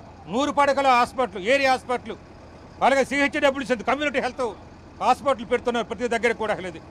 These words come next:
ఇది కాకుండా ఇందాక నేను చెప్పినట్టుగా విద్యకు సంబంధించి గిరిజన యూనివర్సిటీ, తెలుగుదేశం ఇదిగో ఇదిగో అని చెప్పుకొని గిరిజన యూనివర్సిటీని వదిలేశారు. అసలు ఇది కేవలం మనం ప్రచారానికి మాత్రం పెట్టుకున్నారు. అటువంటి గిరిజన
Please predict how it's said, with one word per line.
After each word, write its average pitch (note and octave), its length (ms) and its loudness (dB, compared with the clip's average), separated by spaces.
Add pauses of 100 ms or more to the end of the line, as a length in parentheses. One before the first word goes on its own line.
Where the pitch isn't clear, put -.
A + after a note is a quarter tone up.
(560)
ఇది A#3 100 0 (100)
కాకుండా C#4+ 340 2
ఇందాక C#4 220 -2
నేను B3+ 120 -6
చెప్పినట్టుగా C4+ 460 0 (220)
విద్యకు A#3+ 320 -6
సంబంధించి C4+ 480 -4 (500)
గిరిజన C#4 260 2 (120)
యూనివర్సిటీ, C4+ 460 -2 (460)
తెలుగుదేశం C#4+ 500 0 (120)
ఇదిగో C#4 200 0 (120)
ఇదిగో C4+ 220 -4
అని B3+ 140 -6
చెప్పుకొని C4 420 -4 (600)
గిరిజన C#4 300 2 (140)
యూనివర్సిటీని C#4+ 600 -4
వదిలేశారు. B3 440 -6
అసలు D#3 160 -14
ఇది - 80 -18 (720)
కేవలం D4 440 6
మనం A#3+ 160 -4 (1080)
ప్రచారానికి C#4+ 520 -2
మాత్రం C#4+ 260 -6
పెట్టుకున్నారు. A#3+ 320 -4
అటువంటి B3 240 -4
గిరిజన C#4 240 -2